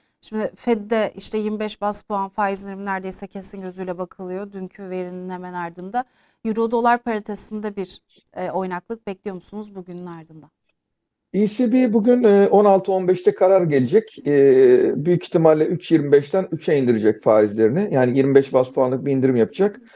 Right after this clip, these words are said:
Speaker 2: E, on altı kırk beşte de, e, E C B Başkanı'nın, e, Lagarde'ın konuşmalarını izleyeceğiz. E, burada özellikle önümüzdeki döneme dair mesajlar verecek.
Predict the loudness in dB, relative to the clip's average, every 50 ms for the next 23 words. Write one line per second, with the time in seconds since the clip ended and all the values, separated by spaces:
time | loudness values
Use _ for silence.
0 | _ _ _ _ 2 4 4 6 6 4 4 4 4 2 2 0 -4 -12 -12 -10
1 | -6 -6 -6 -4 -4 -4 2 4 4 4 4 0 -6 -8 -4 -4 -2 -2 -2 -2
2 | -2 -2 0 0 2 4 6 4 4 2 -2 -4 -4 -4 -2 -2 -4 -4 -4 _
3 | _ -4 -2 0 4 4 4 6 6 4 4 4 2 0 0 0 -2 -4 -4 -4
4 | -2 0 0 2 2 0 0 -2 -2 -4 -2 0 -2 -2 -2 -6 -12 _ _ _
5 | _ _ _ _ _ _ 2 4 6 6 8 6 6 6 4 4 4 6 4 4
6 | 6 6 4 4 4 0 -4 -4 -4 -2 -2 -2 -2 0 0 2 4 4 6 6
7 | 6 4 4 4 2 2 2 4 2 4 4 4 2 4 4 2 0 0 -2 -6
8 | -6